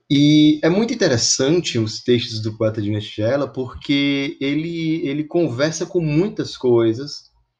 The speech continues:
nos seus textos. A gente percebe, conver-, ele conversa com a música, ele conversa com a história, ele conversa com as ciências e por aí vai.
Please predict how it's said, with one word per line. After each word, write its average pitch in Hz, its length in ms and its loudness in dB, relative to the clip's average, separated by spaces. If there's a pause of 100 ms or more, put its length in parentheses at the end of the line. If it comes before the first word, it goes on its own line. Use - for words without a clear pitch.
(520)
nos 117 180 -6
seus 107 240 -4
textos. 113 640 -2
A 95 80 -10
gente 110 280 -10
percebe, 110 480 -6
conver-, 110 440 -6
ele 110 140 -2
conversa 120 460 -6
com 139 120 -8
a 156 60 -2
música, 120 1000 -2
ele 104 140 -2
conversa 104 680 -4
com - 140 -12
a 113 80 -6
história, 135 800 0
ele 101 140 -2
conversa 107 680 -8
com 110 100 -10
as 110 220 -6
ciências 131 840 -4
e 127 120 -16
por 143 140 -10
aí 147 140 -2
vai. 101 220 -8